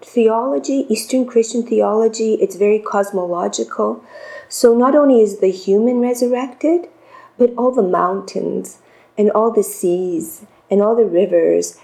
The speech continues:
and all the planets and all the universes, everything comes back into life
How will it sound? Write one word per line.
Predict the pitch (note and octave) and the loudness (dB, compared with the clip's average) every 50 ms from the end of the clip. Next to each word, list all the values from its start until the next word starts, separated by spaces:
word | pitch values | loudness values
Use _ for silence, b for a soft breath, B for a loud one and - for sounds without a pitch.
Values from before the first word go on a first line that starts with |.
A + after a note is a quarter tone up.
| b b | b b
and | G#3 A3 | 2 2
all | A#3 B3+ C#4 | 4 4 4
the | D4+ | 2
planets | C4+ C4+ - - A3+ G3 G#3+ A#3 A#3 G3+ E3+ D#3+ - - - - - - | 0 0 -2 -4 -2 0 2 2 2 2 2 2 0 -2 -6 -6 -2 0
and | G#3+ G#3+ | 2 2
all | A3 B3 C4 | 2 2 2
the | C#4 C4+ | 0 2
universes, | A#3+ A#3+ B3 B3 A#3+ A3+ F3+ D#3+ E3 F3+ F#3+ - - - - D#3 D#3 - - B B B B B B B B - _ _ | 2 2 2 2 2 2 2 4 2 2 2 0 0 0 2 2 2 0 -6 B B B B B B B B -16 _ _
everything | A3+ B3+ B3+ C4 B3 B3+ C4 A3+ G3+ - - - E3+ D#3+ D#3+ D#3+ D#3+ E3 E3 - - _ _ _ _ _ - | 2 2 2 2 0 0 0 0 0 -2 -4 -4 -2 -2 -2 -4 -6 -8 -12 -16 -18 _ _ _ _ _ -10
comes | - F#3+ F#3+ F#3 F3 F3+ - - - _ - | -6 -6 -4 -6 -6 -8 -12 -16 -14 _ -2
back | G3 F#3+ G3 G3+ G3+ - - - - | 0 0 0 -2 -4 -8 -12 -8 -6
into | F3+ - - F3 - - - | -6 -4 -4 -6 -6 -4 -4
life | - F2 F2 - - F#2 - - | -2 -2 -2 -2 -4 -6 -8 -10